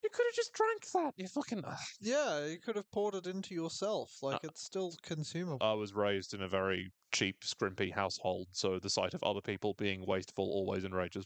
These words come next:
Speaker 1: me.
Speaker 2: Yeah.
Speaker 1: And Adam says, "How did you miss so much of your high school experience?" And then,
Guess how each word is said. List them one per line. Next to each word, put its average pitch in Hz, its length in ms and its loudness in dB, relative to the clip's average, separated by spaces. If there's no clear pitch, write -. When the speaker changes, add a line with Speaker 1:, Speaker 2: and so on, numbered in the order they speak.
Speaker 1:
me. 143 80 -6
Speaker 2:
Yeah. 135 380 -2
Speaker 1:
And 185 160 4
Adam 330 420 0
says, 165 380 2
"How - 180 0
did 190 160 -2
you 175 120 0
miss 151 180 2
so 143 220 0
much 139 260 2
of 113 120 -2
your 107 140 2
high 110 120 2
school 110 300 0
experience?" 107 760 -2
And 113 180 2
then, 117 220 2